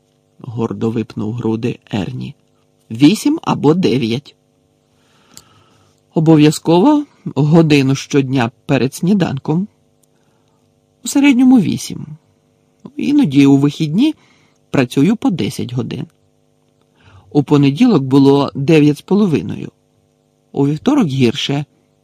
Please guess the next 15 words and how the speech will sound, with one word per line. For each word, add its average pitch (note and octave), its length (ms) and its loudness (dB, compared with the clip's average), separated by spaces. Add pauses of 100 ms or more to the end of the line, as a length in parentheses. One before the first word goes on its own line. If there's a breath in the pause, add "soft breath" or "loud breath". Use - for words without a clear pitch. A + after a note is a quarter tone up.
(200)
тільки E3+ 320 -2
сім A#3+ 280 0
і A3+ 40 0
п'ятнадцять C#3+ 600 -4
хвилин. A#2 400 -6 (680)
А C3+ 140 0
от C3 200 0
у C3 40 -6
середу...» A3 600 -2 (1800)
Гаррі E3 340 -4
був D#3+ 220 -6
страшенно - 800 -6
вдячний B2 560 -6
професорці A#2+ 720 -10
Спраут, - 600 -8